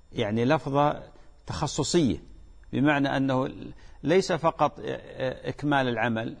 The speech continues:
بل الإبداع فيه و-، والإنتاج فيه،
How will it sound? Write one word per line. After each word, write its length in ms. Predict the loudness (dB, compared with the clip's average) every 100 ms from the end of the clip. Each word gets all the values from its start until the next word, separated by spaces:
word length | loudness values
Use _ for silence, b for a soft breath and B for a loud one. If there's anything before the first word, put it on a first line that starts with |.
| -8
بل 180 | -2 0
الإبداع 520 | 0 -2 2 2 2
فيه 240 | 0 -4 -4 -8 -20 -20 -20 -20 -6
و-، 380 | -2 -2 0
والإنتاج 1040 | 0 0 -2 -4 -4 -4 -2 -2 0 0 0
فيه، 320 | -2 0 0